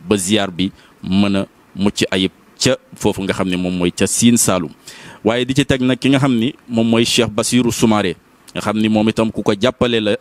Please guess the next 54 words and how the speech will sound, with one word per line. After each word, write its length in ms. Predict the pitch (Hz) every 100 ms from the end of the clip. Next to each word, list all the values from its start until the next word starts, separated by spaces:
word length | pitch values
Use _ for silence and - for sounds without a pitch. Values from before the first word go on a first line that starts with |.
| _ -
ci 100 | 135
liggéey 280 | 135 127 104
bi. 120 | 90 - _ - -
Sëñ 180 | - 98
bi 100 | 101
nee 140 | 104
na 100 | 101
sant 280 | 101 123 120
na 140 | 120 117
ko, 220 | 120 127 _ - - 85
gërëm 240 | 95 120 110
na 80 | 104
ko 120 | 98
bu 80 | 90
baax. 240 | 101 - - _ _ _ _ _ _ _ _ - - - -
Di 120 | 104
gërëm 280 | 123 147 147
tam 220 | 135 143
ki 100 | 131 135
nga 80 |
xam 200 | 127 127
ni 80 | 123
moom 180 | 120 120
la 80 | 117
ñuy 120 | 113
wax 340 | 110 - - -
Bourama 460 | - 113 120 113 107
Touré, 380 | - 110 92 - _ _ _ - -
dëkk 280 | - 107 -
sa 240 | - 123 - _ _ -
Thiakho 340 | 127 113 110
Mabo. 340 | 107 98 82 - - - - -
Sëñ 220 | - 104
bi 80 | 107
ne 120 | 107
mi 120 | 104
ngi 40 | 101
koy 140 | 101
sant, 400 | - 104 - - _ _ _
di 220 | - 92 117
ko 120 | 110
gërëm 320 | 101 104 90 - _ _
ci 100 | - 110
taxawaay 400 | 101 107 101 95
wu 140 | 95
rafet 240 | 104 98
bi 100 | 87
nga 80 | 107
xam 180 | 110 107
ni 100 | 95
taxaw 260 | 104 107 98
na 120 | 92
ko 200 | 92 - _ _
ci 240 | - 107